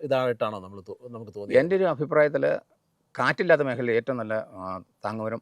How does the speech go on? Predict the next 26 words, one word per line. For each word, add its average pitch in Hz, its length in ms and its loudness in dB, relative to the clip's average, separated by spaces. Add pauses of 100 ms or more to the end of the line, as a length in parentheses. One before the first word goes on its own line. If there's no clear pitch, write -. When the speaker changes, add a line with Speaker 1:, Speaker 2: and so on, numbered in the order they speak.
(120)
Speaker 2:
മലവേമ്പാണ്. 85 440 -10 (440)
Speaker 1:
ആ. 92 60 -12
Speaker 2:
അത് - 880 -12
Speaker 1:
കാറ്റുണ്ടെങ്കിൽ 202 420 8
നന്നായി 160 220 6
പിടിക്കും 113 220 -4
Speaker 2:
കാ-, - 100 -2
Speaker 1:
ഇത്? 196 100 2 (140)
Speaker 2:
കാറ്റുണ്ടെങ്കിൽ 123 760 -6
കാറ്റ് 98 220 -6
പിടിക്കും. 85 260 -8
കാറ്റ് - 180 -16
Speaker 1:
ഒടിച്ച് - 200 -2
Speaker 2:
പിടിച്ച് 185 260 6
Speaker 1:
കളയും. 101 180 6
Speaker 2:
മരം 101 240 -2 (200)
ഒടിച്ച് 98 200 -8
കളയും. 87 240 -2
ബലം 110 240 4
കുറവാണ് 92 320 -2
മരത്തിന്. - 300 -14 (160)
Speaker 1:
ആ. 82 160 -14 (220)
Speaker 2:
ഏ? 110 60 -4 (640)
ഒരു, 120 160 0 (640)
ആ, 110 220 -6
മുപ്പത്തഞ്ച്, 123 600 0